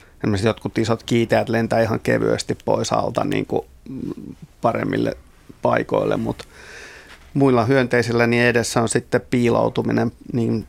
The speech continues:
hyvin kuin parhaaksi näkee, ja tämmönen todella voimakas myrsky on, voi olla hyvin letaali varsinkin lentäville hyönteisille, että, että kyllä se pelko on ihan aiheellinen. Ja,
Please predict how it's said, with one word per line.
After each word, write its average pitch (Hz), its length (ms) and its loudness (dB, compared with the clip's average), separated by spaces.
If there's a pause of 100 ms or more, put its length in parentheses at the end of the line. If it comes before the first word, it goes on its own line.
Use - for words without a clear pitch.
(100)
hyvin 113 260 -2
kuin 117 220 -4
parhaaksi 113 500 0
näkee, 113 440 -2
ja - 140 -6 (720)
tämmönen 113 300 0
todella 127 400 4
voimakas 113 460 0
myrsky 113 360 0
on, 127 140 2 (200)
voi 117 340 4
olla 123 280 2
hyvin 120 320 0
letaali 113 460 2
varsinkin 113 420 0
lentäville 104 640 0
hyönteisille, - 760 -6
että, - 300 -8 (540)
että - 180 -10
kyllä 104 200 -6
se - 140 -4 (180)
pelko 120 360 -2
on 120 100 -2
ihan 113 220 -2
aiheellinen. - 680 -4
Ja, - 120 -8